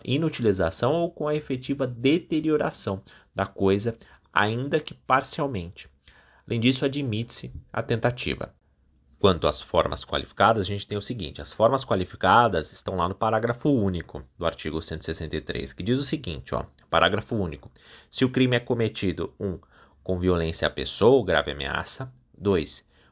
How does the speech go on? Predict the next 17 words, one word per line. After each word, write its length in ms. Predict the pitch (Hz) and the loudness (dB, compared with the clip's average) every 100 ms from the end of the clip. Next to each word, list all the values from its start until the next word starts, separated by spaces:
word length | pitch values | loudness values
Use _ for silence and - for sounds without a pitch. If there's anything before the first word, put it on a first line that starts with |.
| - | -10
com 80 | 95 | -8
emprego 460 | 85 - 123 135 | -2 4 4 4
de 80 | - | 0
substância 580 | - 92 - 92 87 90 | -6 -10 -8 -8 -8 -10
inflamável 720 | 87 82 73 76 67 73 67 | -4 -2 0 0 0 0 -4
ou 180 | - 87 | -2 -2
explosiva, 800 | 85 - 80 69 85 101 123 131 - _ _ | -2 -4 -6 -6 -4 0 2 0 -2 _ _
se 180 | - - | -10 -6
o 40 | 95 | -4
fato 400 | - 87 - 90 | 4 2 2 -8
não 100 | 85 | -8
constituir 580 | - 87 - - 85 | -10 -12 -12 -10 -10
um 80 | 80 | -10
crime 300 | - 82 78 | -8 -8 -6
mais 220 | 67 67 | -6 -6
grave, 500 | 71 67 71 92 127 _ _ _ _ - | 0 2 4 2 -4 _ _ _ _ 2
três, 480 | 98 80 76 - | 2 2 -4 -12